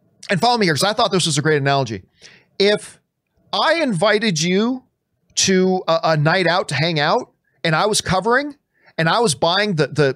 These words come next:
the plane ticket for us to go to where we're gonna go hang out, and the show tickets, and I had made reservations, and I had booked our hotels, and I spent all the money, and you knew you couldn't come,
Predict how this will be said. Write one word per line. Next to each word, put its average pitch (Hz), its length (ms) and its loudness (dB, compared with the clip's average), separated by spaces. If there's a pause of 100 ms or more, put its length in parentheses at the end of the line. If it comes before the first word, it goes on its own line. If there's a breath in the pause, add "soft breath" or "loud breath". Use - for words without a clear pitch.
(140)
the 143 120 -2
plane 185 380 0
ticket 220 300 -2
for 185 160 0
us 180 100 -4
to 175 80 -2
go 160 240 2
to 175 60 0
where 160 160 2
we're 151 80 0
gonna 151 160 -2
go 151 120 0
hang 143 260 0
out, 165 260 -2 (200 loud breath)
and 151 140 -4
the 127 80 -4
show 196 340 2
tickets, 214 540 -2 (240 loud breath)
and 156 160 0
I 151 120 0
had 143 100 0
made 151 200 2
reservations, 175 800 0
and 147 160 -2
I 139 60 0
had 123 120 -4
booked 180 220 -4
our 175 140 2
hotels, 175 500 0
and 147 60 0
I - 20 0
spent 175 240 0
all 175 120 2
the 175 40 -2
money, 196 180 0
and 175 220 0
you 269 240 2
knew 247 220 0
you 220 160 -2
couldn't 202 320 -4
come, 127 480 -4